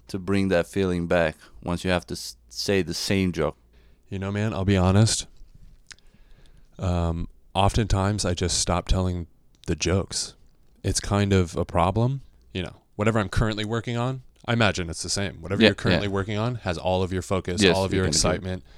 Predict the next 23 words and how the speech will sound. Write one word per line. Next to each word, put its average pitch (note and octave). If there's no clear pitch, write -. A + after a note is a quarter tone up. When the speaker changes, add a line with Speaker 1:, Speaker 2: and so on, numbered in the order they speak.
Speaker 2:
You're F#2+
like, E2
"Yes, E2
I D#2+
have F2
something F#2+
here. F#2+
I E2+
wanna F2
make F#2
it F#2
as E2+
good F#2
as F2
possible." E2+
And F#2+
then G2
eventually, F#2+
you G2
know, E2+
you D#2+
kind F2+
of, E2